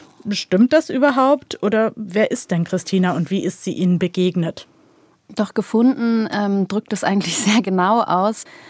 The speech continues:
Speaker 2: Meine Großmutter rief mich irgendwann an und sagte, ja, sie hätte da eine Freundin und die hätte so Nachlass und ob ich mir das nicht mal angucken könnte. Ihre Freundin sei der festen Überzeugung, dass das eine Geschichte wäre, die aufgeschrieben werden müsse. Und ich bin eigentlich immer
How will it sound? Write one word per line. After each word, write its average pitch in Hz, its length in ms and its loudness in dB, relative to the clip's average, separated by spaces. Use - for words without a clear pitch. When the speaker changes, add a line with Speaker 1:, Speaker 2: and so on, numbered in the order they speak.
Speaker 2:
Meine 180 160 2
Großmutter 175 560 0
rief 185 160 -4
mich 175 200 -2
irgendwann 160 420 -2
an 180 320 0
und 175 160 0
sagte, 165 540 -2
ja, 170 180 0
sie 180 120 -2
hätte 190 160 -2
da 185 100 0
eine 185 160 0
Freundin 185 540 2
und 165 100 2
die 156 60 -8
hätte 160 200 -6
so 151 120 -6
Nachlass 165 720 -2
und 151 480 0
ob 160 180 -2
ich 156 180 -10
mir 165 140 2
das 165 160 -6
nicht 175 140 -6
mal - 80 -4
angucken 175 420 0
könnte. 170 300 0
Ihre 165 180 -4
Freundin 165 380 2
sei 165 100 0
der 165 140 -4
festen 165 320 -2
Überzeugung, 156 680 0
dass 165 140 -4
das - 160 -6
eine 165 180 0
Geschichte 160 480 -4
wäre, 156 300 0
die 156 200 -2
aufgeschrieben 147 640 -4
werden 143 240 0
müsse. 240 400 -2
Und 175 220 -4
ich - 140 -18
bin 180 160 -2
eigentlich 175 240 0
immer 190 240 -2